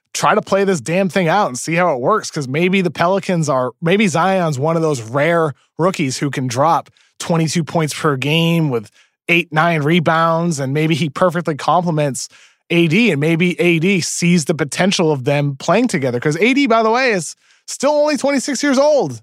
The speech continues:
He's a young guy himself. Maybe he sees the potential of a,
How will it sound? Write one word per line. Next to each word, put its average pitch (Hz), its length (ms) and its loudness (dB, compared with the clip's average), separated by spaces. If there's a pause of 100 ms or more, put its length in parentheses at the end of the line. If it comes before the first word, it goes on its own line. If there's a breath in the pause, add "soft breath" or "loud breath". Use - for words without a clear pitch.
He's 208 180 -2
a 262 60 0
young 247 220 2
guy 247 200 2
himself. 226 600 0
Maybe 202 360 0
he 214 220 0
sees 175 380 0
the 156 80 -2
potential 139 520 -2
of 123 100 0
a, 120 60 -4